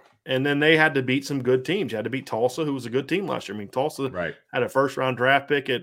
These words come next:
Speaker 1: at linebacker. Their two starting corners are now starting in the S E C at, at corner. They,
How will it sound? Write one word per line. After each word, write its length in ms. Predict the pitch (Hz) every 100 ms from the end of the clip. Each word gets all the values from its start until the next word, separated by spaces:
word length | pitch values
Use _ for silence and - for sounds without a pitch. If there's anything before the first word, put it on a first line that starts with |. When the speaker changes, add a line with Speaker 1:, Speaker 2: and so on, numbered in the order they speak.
| -
Speaker 1:
at 60 | 120
linebacker. 600 | 117 147 143 156 160 165
Their 120 | 110
two 180 | - 135
starting 240 | 143 127
corners 400 | - 139 156 120
are 60 | 110
now 140 | 123
starting 360 | - 123 123 123
in 80 |
the 160 | 120 120
S 180 | 123 -
E 60 |
C 240 | 113 131 147
at, 160 | -
at 140 | 135 135
corner. 420 | 123 143 165 190 _ _ _ _ _ -
They, 160 | 123